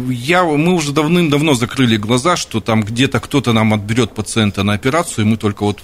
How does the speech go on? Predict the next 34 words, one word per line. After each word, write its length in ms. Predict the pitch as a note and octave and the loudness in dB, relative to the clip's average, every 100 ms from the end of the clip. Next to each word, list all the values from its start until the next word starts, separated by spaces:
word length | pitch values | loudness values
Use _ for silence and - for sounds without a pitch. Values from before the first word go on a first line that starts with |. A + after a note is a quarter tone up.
| - - - | -20 -20 -6
получим 420 | A#2 B2+ - G#2 | -2 0 0 0
готовенького, 800 | G#2 G#2+ D#3 C3+ A#2 - G2 F2 - - - - | 0 0 2 2 2 2 0 -2 -8 -18 -18 -6
а, 160 | G2 | -6
поймем, 600 | F#2+ - B2 B2+ A#2 G2+ F2 F2+ | -4 0 2 4 4 2 0 0
а, 60 | F#2+ | -2
что 240 | - A#2+ | -2 0
ему 180 | A#2 A#2 | 2 4
нужно, 280 | A#2 A2 G#2+ | 2 2 2
мо-, 300 | G#2+ G#2+ G2+ | 2 2 0
допустим, 500 | A2 A#2 - - G#2+ | -2 -4 -2 -4 -4
провести 380 | G2 G#2+ A2+ - | -2 -2 -2 -4
какие-то 440 | A#2 G#2+ A#2 G#2+ G2+ | -6 -4 -2 -2 -2
еще 220 | - G#2 | -2 -2
дообследования 720 | G#2 F#2+ - D#3+ C#3 G2+ F#2+ | -2 -4 -2 0 2 2 0
и 20 | |
взять 280 | G2 A2+ - | 0 -2 -2
на 80 | G#2 | -4
операцию. 600 | G#2 G#2 F#2+ - - G2+ | -2 -2 -4 -4 -6 0
Мы 120 | A#2 | 2
не 100 | C3+ | 2
ставим 320 | - F3+ E3+ | 0 0 0
задачу 460 | C3 B2 C#3 - A2+ | 0 0 0 -2 -6
перед 260 | - G#2 G2+ | -4 -4 -4
здравоохранением 880 | G2 A2 G#2 - A2 A2 G2 F#2 F#2 | -2 -2 -2 -2 0 2 2 0 -2
края, 420 | - C3 B2 F#2 - - - - | -2 0 0 -4 -12 -18 -18 -18
чтобы 460 | - A2+ G2 G#2 G2 | -6 -4 0 2 2
нам 240 | A#2+ B2+ | 2 2
отбирали 560 | A#2+ G#2+ B2+ C#3+ D#3+ C#3+ | 0 0 2 2 2 2
больных 460 | A#2 A#2 C3 B2 | 2 2 2 0
на 100 | A#2+ | 0
операцию. 560 | A2 - A2+ G#2 - G2 | 0 -2 -2 -2 -4 -4
Мы 100 | G#2+ | -2
сами 340 | - A#2+ G#2+ F2+ | 0 0 2 0
отберем, 560 | F2+ G2 A2+ F3+ F3+ | -2 -2 2 2 0